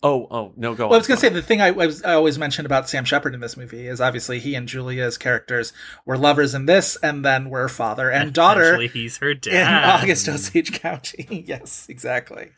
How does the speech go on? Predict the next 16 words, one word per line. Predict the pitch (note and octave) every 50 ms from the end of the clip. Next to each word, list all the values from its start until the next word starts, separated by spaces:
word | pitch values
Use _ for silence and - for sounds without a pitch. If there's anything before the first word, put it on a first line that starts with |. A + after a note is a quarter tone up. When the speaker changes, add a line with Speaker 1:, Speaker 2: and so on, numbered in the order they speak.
| _ _ -
Speaker 3:
No | G3 C4
scenes | D#4 - F4+ D4 C#4+ D4 G3 G3 -
together, | E4 F#3 C#3 B2 A#2 A2+ A2 G#2+ A2+ C3+ C#3 - _
but | - D#3+ C3+ B2+ B2+
Speaker 2:
Right, | F3 A#3 C4 C#4+ - _
but | - F#3+ F#3+ _ _
Speaker 3:
still. | - -
Speaker 2:
still, | - - - - - F2 - _ _
yes. | - - - - - _ _ _ _ _ _ _ _ _ _ _ _ _ _ _ _ _ _ _ _ _ _ _ -
What? | F#3+ E3 G#3 G#3+
So | - - G3+ G3
anyway, | F3+ E3 D#3+ C#3+ C#3 B2
Bobby, | C3+ B2+ B2 B2 A#2+
I | A2+ A#2
interrupted | A2+ - - F2 - _ _ _
you. | _